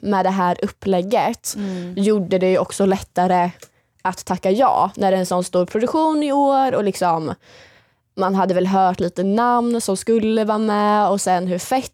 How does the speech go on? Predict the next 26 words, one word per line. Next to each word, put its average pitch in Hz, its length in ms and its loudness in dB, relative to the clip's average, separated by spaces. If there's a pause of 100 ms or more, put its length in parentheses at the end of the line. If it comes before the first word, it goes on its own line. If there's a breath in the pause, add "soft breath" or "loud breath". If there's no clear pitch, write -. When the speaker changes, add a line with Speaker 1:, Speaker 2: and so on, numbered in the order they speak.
(120)
Speaker 1:
det 240 100 2
skulle 233 300 0
vara. 214 320 2 (420)
Speaker 2:
Mm. 202 300 -6 (1120 soft breath)
Speaker 1:
Men 233 140 4
jag 233 100 2
trodde 247 220 2
ju 247 60 4
aldrig 233 200 2
att 302 80 0
jag 330 80 0
skulle 254 160 -2
tacka 220 220 -2
ja 180 180 0
då. 226 200 2
Alltså, 190 580 0
X - 340 -4
har 214 60 0
gjort 202 160 0
av 185 160 0
sig 180 140 -2
till 180 140 -2
mig 170 260 2
ända 170 280 -2
sedan - 140 -6
tjugoarton, 175 840 0